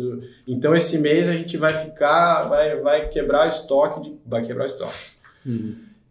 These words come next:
Speaker 1: É, e, e calma,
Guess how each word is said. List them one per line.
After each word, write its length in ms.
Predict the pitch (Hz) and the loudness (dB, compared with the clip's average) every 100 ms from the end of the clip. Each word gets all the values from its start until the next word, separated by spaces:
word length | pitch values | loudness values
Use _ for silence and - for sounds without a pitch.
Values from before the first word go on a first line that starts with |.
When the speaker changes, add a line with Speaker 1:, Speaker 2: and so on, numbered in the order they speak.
| _ | _
Speaker 1:
É, 1300 | - 107 104 104 104 104 104 101 95 92 92 - - - _ _ _ - | -2 0 2 2 0 0 -2 -2 -4 -6 -6 -8 -10 -12 _ _ _ -12
e, 240 | - - | -10 -6
e 80 | 233 | -2
calma, 420 | 277 311 294 - | 2 4 4 2